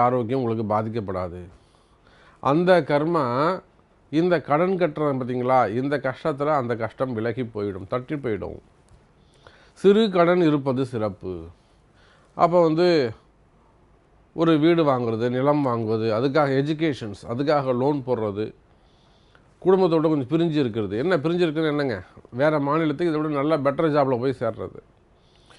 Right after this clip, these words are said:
"நீ இரு, நான் கொஞ்ச நாள் செட்டில் ஆயிட்டு உன்னை கூப்பிட்றேன்." அல்லது அப்ராட் போறது, "நான் அங்க போய் அதெல்லாம் செட் பண்ணி வச்சுட்டு ஒரு ஆறு மாசம் கழிச்சு உன்னை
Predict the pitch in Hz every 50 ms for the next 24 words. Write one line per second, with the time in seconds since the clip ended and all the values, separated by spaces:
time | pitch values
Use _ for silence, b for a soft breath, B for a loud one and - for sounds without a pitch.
0 | b _ - 143 143 143 147 143 139 131 123 120 107 123 120 127 135 139 123 -
1 | 135 123 - 151 147 135 123 131 123 120 113 101 - 123 113 98 110 95 98 92
2 | 92 95 - _ _ _ _ _ _ b b b b b b b b b b b
3 | - 139 151 165 165 175 190 185 165 143 139 143 143 160 160 160 151 131 117 123
4 | 113 104 95 85 - - - _ _ _ _ b b b b b b b b b
5 | b _ - 147 147 143 135 143 160 156 147 147 143 127 123 139 127 - 156 151
6 | 147 135 127 117 - 139 156 123 117 113 120 117 117 110 113 123 131 127 143 127
7 | 117 104 - 117 104 101